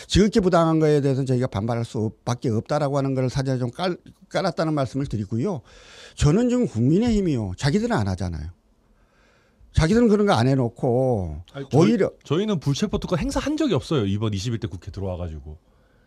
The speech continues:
Speaker 2: 저희는 모든 의원에 대해서 다
Speaker 1: 오, 그
Speaker 2: 가결시켰습니다.
Speaker 1: 무슨 말씀이세요? 그러니까
Speaker 2: 네.
Speaker 1: 지금 부결된 게 지금까지 다 민주당만의 문제였어요. 그렇지 않잖아요.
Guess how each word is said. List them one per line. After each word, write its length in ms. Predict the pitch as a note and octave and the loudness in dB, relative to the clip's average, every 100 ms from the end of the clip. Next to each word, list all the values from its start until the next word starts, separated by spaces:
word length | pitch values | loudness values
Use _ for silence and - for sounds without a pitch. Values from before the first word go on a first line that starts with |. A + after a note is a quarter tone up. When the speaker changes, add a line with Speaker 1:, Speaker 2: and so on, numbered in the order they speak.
| _ _ _ - | _ _ _ -6
Speaker 2:
저희는 180 | B2+ | -4
모든 360 | A#2 F3 A#3+ C4 | 2 2 2 2
의원에 320 | D3+ C#3+ C3+ | 2 2 0
대해서 240 | A2+ G#2 A#2 | 0 0 -2
다 380 | - G#2+ C3 F#3+ | -4 -2 2 4
Speaker 1:
오, 240 | G#3 G#3 | 6 6
그 60 | F#3 | 4
Speaker 2:
가결시켰습니다. 180 | G3 | 2
Speaker 1:
무슨 200 | C#3+ D#3 E3 | 2 2 2
말씀이세요? 520 | D#3+ D#3 D#3 C#3+ D#3+ | 0 0 -2 0 2
그러니까 480 | D#3+ E3 E3+ E3 A2+ | 0 2 2 4 2
Speaker 2:
네. 40 | F#2+ | 0
Speaker 1:
지금 160 | F#3+ - | 0 0
부결된 480 | C#3 F#3+ G#3 G3 | 0 2 2 2
게 140 | F#3+ F3 | 0 0
지금까지 380 | D#3+ F3+ F#3 F3+ | 0 -2 -2 -2
다 160 | E3+ | 0
민주당만의 920 | C#3+ B2 C#3 F#3 A3 G3+ F#3+ F#3 F3+ D3+ | 0 2 2 2 2 2 2 4 4 2
문제였어요. 720 | C#3 D3 E3 D3 D3 D#3+ D3+ | 2 4 4 2 0 -2 0
그렇지 260 | F3+ G3+ | 0 0
않잖아요. 220 | D3 C#3+ | 0 2